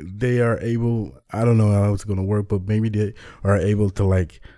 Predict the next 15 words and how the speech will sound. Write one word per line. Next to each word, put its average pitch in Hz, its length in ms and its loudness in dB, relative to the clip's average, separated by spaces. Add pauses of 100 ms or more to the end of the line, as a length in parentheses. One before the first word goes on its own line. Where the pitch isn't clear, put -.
(400)
silo 104 520 2
things. 131 380 2
So, 104 460 2 (260)
uh, 95 380 -2 (360)
all 117 180 2
the 110 100 -2
Google 110 360 0
stuff, - 640 -2 (400)
you 113 100 0
know, 110 340 2 (460)
they 107 140 2
can 104 180 -2
update, 110 560 0
and, 101 180 -2
like, 92 220 -4